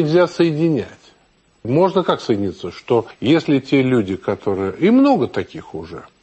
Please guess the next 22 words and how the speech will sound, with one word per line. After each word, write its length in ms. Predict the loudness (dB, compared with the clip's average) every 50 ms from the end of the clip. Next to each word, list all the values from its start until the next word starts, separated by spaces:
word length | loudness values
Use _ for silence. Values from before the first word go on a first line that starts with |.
| _ _ _ _
которые, 460 | -6 -4 -2 0 2 2 4 4 4
ну, 260 | 4 4 4 4 2 2 0
уже 600 | 0 2 2 4 4 4 4 4 2 0 -4 -6 -10 -16 _ -20 -14 _ 0
их 180 | 2 2 2
грамотность 720 | 2 2 2 4 4 4 2 0 0 0 -4 -6 -6 -8 -8
стала 300 | -4 -2 0 2 2 0
больше, 600 | 0 -2 -4 -4 -4 -4 -6 -4 -4 -4 -4 -4 -8 _ _ _ _ -4
они 280 | -2 0 2 2 2
всё 180 | 2 2 2 2
узнают 640 | 2 2 2 0 0 0 0 -2 -2 -4 -6 -6 -8 _ _ -20 -20 -20 _ _ -2
и 80 | -2
спокойненько 680 | -2 0 -2 -4 -2 0 2 2 2 2 2 0 -2
перетекают, 960 | 0 2 2 2 2 0 -2 -2 -4 -2 0 2 2 2 2 2 0 -4 -8 -18 _ _ _ _ _ _ _
э, 160 | -4 -2 -2
в 120 | -2 -4 -6
православную 720 | -4 -2 0 0 0 0 -2 -2 -2 0 0 -2 -2 -4
церковь 460 | -2 0 0 0 0 0 0 -2 -2 -2 -6 _ _
под 260 | -2 0 0 0 0 -4 -8 -18 -8 -4
предводительством 840 | -2 -2 -2 -2 -2 -2 0 0 0 0 -2 -2 -4 -4 -4 -2 -2
блаженнейшего 640 | -2 -2 0 2 0 0 0 0 -2 -4 -4 -4 -4
митрополита 960 | -4 -4 -4 -6 -6 -8 -8 -6 -4 -2 -2 -2 -2 -4 -4 -6 -6 -6 -8 -10 -20 -20 -20 -20 -18 _
Владимира 920 | -8 -4 -2 0 2 2 0 0 -2 -2 -2 0 0 0 0 -2 -4 -6